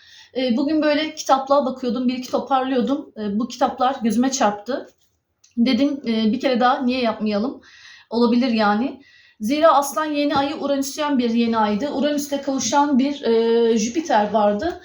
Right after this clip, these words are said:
Bu da bize böyle farklı yerlerden, teknoloji alanlarından, hiç beklenmedik yerlerden bazı bilgiler bize getirebilir diye düşündüm. E, yani astrolojik haritaya uygun bir eylem yaptığımı düşünüyorum.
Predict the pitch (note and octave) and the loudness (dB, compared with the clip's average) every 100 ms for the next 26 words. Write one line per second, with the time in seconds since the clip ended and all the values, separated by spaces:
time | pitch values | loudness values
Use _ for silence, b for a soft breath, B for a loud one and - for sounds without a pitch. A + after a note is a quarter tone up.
0 | B B _ D4+ E4+ E4 - D#4+ C#4 D4 | B B _ 2 2 2 0 -2 0 0
1 | D4+ D#4 D4+ D4 E4 D4 C4 A#3+ A3+ G#3+ | 0 0 -2 0 2 4 4 2 0 0
2 | A3 A#3+ C#4 C4+ C#4 C#4+ B3 B3+ A#3+ A#3 | -2 -4 -6 -4 -2 -2 -2 0 0 0
3 | A3+ A3+ C4 C4+ D#4 - C4 C4 D4+ D4 | 2 2 2 0 -4 -4 -6 -2 -2 2
4 | B3+ G#3 - A#3+ A#3 A3 A3 A3 A3 D4+ | 2 0 -2 0 2 4 4 2 0 -4
5 | B B B B B G#3 C#4 D4+ C#4 A#3+ | B B B B B 0 4 4 2 0
6 | C4+ A3 C#4 D4+ A#3+ A#3+ B3 B3 C#4 C4+ | -2 0 2 2 0 -4 -4 -4 -4 -4
7 | B3 C#4+ A3+ G#3+ G3 F#3+ - G#3 G#3 F4+ | -2 -2 -2 -2 0 -2 0 2 2 -2
8 | B B B B - A3+ A3 B3+ C4 C4 | B B B B -4 2 4 4 2 0
9 | - C#4 - D#4 C#4+ C#4+ D#4 - B3+ A#3+ | -2 -2 -4 -4 -2 -2 -6 -6 -6 -4
10 | C#4 D4+ A3+ C4+ C4 C#4+ A3+ D4 - B3 | 0 0 0 0 2 2 2 0 -2 0
11 | C4 C4+ A#3+ A#3 - A#3 E4 - - A#3 | 2 2 0 -2 -2 -2 -2 -4 -2 0
12 | A3 A3 D4+ | 2 0 -2